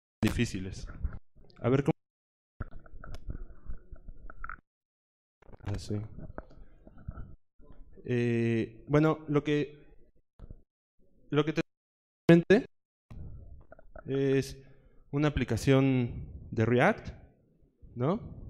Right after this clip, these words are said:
Que, ah, por cierto, es la aplicación estándar, la, la de Create React App, que si no han escuchado, pues es como un, un template para, para crear aplicaciones en React.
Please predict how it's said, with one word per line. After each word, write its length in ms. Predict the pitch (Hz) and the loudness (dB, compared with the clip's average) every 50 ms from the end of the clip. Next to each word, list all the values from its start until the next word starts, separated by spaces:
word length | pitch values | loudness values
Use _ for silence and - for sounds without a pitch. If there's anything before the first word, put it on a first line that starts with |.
| - - - - - - _ - - _ _ _ _ _ _ _ _ _ _ _ _ - - - - - - | -12 -12 -14 -14 -16 -18 _ -20 -20 _ _ _ _ _ _ _ _ _ _ _ _ -20 -20 -20 -20 -14 -6
Que, 580 | - 120 113 110 110 110 110 110 104 - 107 - | -2 0 2 2 2 2 2 0 0 -4 -2 0
ah, 220 | 147 151 160 - - - | 2 2 2 2 0 -2
por 120 | 151 143 | -2 0
cierto, 240 | - 185 180 180 196 | 0 0 0 0 -2
es 80 | 170 | -2
la 80 | 175 147 | 0 0
aplicación 500 | 123 127 127 127 120 - 143 139 139 135 | -2 -2 -2 -2 -2 0 0 2 2 2
estándar, 420 | 123 - - 135 131 127 120 110 | 0 2 0 0 2 0 0 -2
la, 260 | 110 110 107 101 101 - | -2 -4 -4 -4 -4 -4
la 200 | 110 110 107 107 | -2 0 2 4
de 320 | 107 104 101 101 104 104 | 4 4 4 4 4 2
Create 500 | 104 123 120 123 123 123 120 - - 127 117 | 2 4 4 6 6 6 4 0 -4 -6 -4
React 340 | 117 117 110 110 110 - 123 | -2 -2 -2 -2 -2 -2 -2
App, 360 | 127 - - - - - - | -2 -2 -2 -4 -6 -6 -8
que 100 | - 110 | -8 -8
si 100 | - 113 | -6 -4
no 60 | 117 | -6
han 60 | 117 117 | -6 -6
escuchado, 400 | - - 113 - 123 113 110 - | -6 -6 -2 2 2 2 2 2
pues 160 | - - 117 | 0 2 2
es 140 | 104 101 - | 0 0 0
como 260 | - 107 107 101 104 | -2 -2 -2 -2 -2
un, 240 | 107 104 98 98 - - - _ _ _ _ _ _ - | -2 -2 -4 -6 -10 -20 -20 _ _ _ _ _ _ -4
un 120 | 117 117 110 | -4 -2 0
template 520 | 120 113 107 - - 110 110 113 110 - | 0 0 0 0 0 2 2 0 0 -2
para, 500 | - 104 98 90 90 107 113 - - _ | -2 -2 0 -2 -4 -6 -10 -12 -12 _
para 180 | - 113 107 107 | -6 -6 -4 -4
crear 240 | - 113 113 113 110 | -2 0 0 2 2
aplicaciones 520 | 107 - 104 - 104 - - 123 107 107 | 0 0 -2 -2 -2 0 0 0 0 0
en 80 | 110 98 | -2 0
React. 260 | 110 110 117 123 | 0 0 0 -2